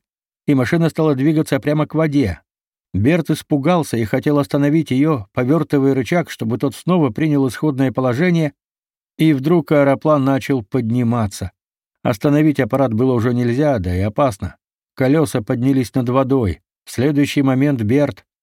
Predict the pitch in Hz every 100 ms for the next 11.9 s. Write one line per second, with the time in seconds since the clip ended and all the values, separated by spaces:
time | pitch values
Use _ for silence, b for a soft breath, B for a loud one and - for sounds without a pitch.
0 | _ _ _ - 107 151 156 123 113 110
1 | - 110 110 101 135 147 139 _ _ _
2 | - 156 165 160 143 143 139 135 123 151
3 | 143 135 131 139 143 - 123 - 135 143
4 | - 127 127 127 147 - 147 135 _ _
5 | _ - 143 156 160 160 165 143 135 -
6 | 113 135 160 151 143 110 _ _ _ -
7 | 135 131 151 165 131 139 135 139 127 139
8 | 127 135 139 135 131 120 143 139 135 113
9 | _ _ _ _ _ - 117 - 131 -
10 | 110 107 110 117 143 131 - - - 117
11 | - 110 104 110 98 92 87 - -